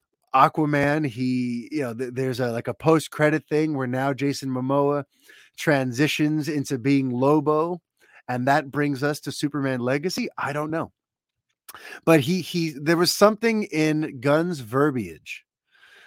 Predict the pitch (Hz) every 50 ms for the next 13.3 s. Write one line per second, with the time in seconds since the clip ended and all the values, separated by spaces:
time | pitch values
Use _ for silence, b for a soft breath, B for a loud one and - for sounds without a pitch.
0 | b b - 143 139 135 127 135 147 170 175 175 160 - - 160 151 156 156 139
1 | 139 127 - - - 180 202 196 160 147 147 147 147 147 - - - 143 165 165
2 | - 175 165 156 151 147 147 147 143 - - - 165 165 160 151 147 143 131 131
3 | 135 120 113 117 151 147 151 151 143 139 - 143 135 - - 165 175 170 - -
4 | 165 156 151 151 - - 143 135 120 123 170 175 170 151 135 127 131 131 - _
5 | _ - 131 131 117 104 117 151 185 214 208 180 147 117 101 95 - - - -
6 | b b b b b b b b _ - 143 135 - 151 135 - 131 120 117 117
7 | 113 113 113 117 117 110 107 101 - - - - _ _ _ _ _ _ _ _
8 | _ _ - 131 135 143 160 151 - - 196 196 180 170 151 143 135 117 127 147
9 | 156 160 - 147 139 117 123 123 120 123 139 170 196 170 123 107 107 95 85 87
10 | 85 87 - - 127 117 B B B B B B B B - 135 - - 196 208
11 | 208 240 233 226 208 190 170 151 151 170 190 196 180 190 - - 208 208 220 220
12 | 185 - _ _ _ - 151 135 117 110 131 123 - - - - - 156 156 165
13 | 180 196 196 - -